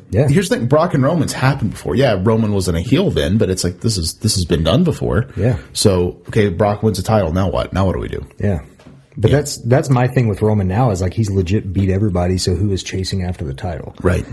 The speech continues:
Speaker 1: Like, there is no one chasing. It's, it's all about, like, setting these guys up to feed to Roman.
Speaker 2: Right.
Speaker 1: It's like, there's gotta be somebody there that, like, maybe Edge, you know, maybe he eventually gets the title. Like,
Speaker 2: Mm-hmm.
Speaker 1: I mean, there's gotta be a story there sometime.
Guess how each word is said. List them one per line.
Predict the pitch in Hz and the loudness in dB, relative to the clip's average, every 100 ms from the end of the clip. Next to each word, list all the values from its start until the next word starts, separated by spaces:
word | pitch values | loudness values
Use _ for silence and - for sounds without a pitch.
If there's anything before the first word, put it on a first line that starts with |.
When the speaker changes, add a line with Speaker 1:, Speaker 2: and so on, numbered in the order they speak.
| - | -6
Speaker 1:
Like, | 95 85 | -4 0
there | 104 | 0
is | - 110 104 | 2 0 2
no | 92 76 | 0 -2
one | 78 80 87 | -4 -6 -4
chasing. | - 92 - | -4 -4 -2
It's, | 110 - | -2 0
it's | 113 110 | -2 0
all | 117 | 2
about, | 120 104 107 | 2 0 0
like, | 90 98 90 | -2 -2 -4
setting | - 117 101 | 0 0 2
these | 98 104 90 | 0 0 0
guys | 98 98 98 85 | -2 0 0 0
up | 101 98 | -2 -2
to | - | -8
feed | - 123 95 | -2 0 0
to | 76 | -4
Roman. | 76 62 58 67 - | -6 -8 -10 -10 -2
Speaker 2:
Right. | 85 - | -2 -4
Speaker 1:
It's | - - | -12 -8
like, | 95 | -4
there's | 101 | -2
gotta | 107 196 | -2 0
be | 226 92 | 0 0
somebody | - 120 104 92 | 2 2 2 0
there | 92 131 95 | 2 0 0
that, | 95 95 85 - _ - _ - | 0 -2 -4 -12 _ -20 _ -10
like, | 87 104 | -6 -4
maybe | 90 104 98 101 98 | -2 0 2 0 -2
Edge, | - 120 92 71 - | 0 2 0 -4 -10
you | 101 98 | -4 -2
know, | 90 | 0
maybe | 98 92 101 101 | 2 2 0 0
he | 107 | 2
eventually | 107 87 101 104 92 | 0 0 0 0 -2
gets | 76 104 - | 0 -2 -2
the | - 92 | -6 -6
title. | 101 127 - - | -2 -2 -2 -6
Like, | 85 | -4
Speaker 2:
Mm-hmm. | 78 92 | 0 2
Speaker 1:
I | |
mean, | 95 95 92 | 2 0 -2
there's | 101 92 | -4 0
gotta | 170 190 | 2 2
be | 101 | 0
a | 87 | -2
story | - 113 90 | 0 0 0
there | 80 76 | -4 -6
sometime. | - 139 139 67 71 | 0 0 -2 -8 -10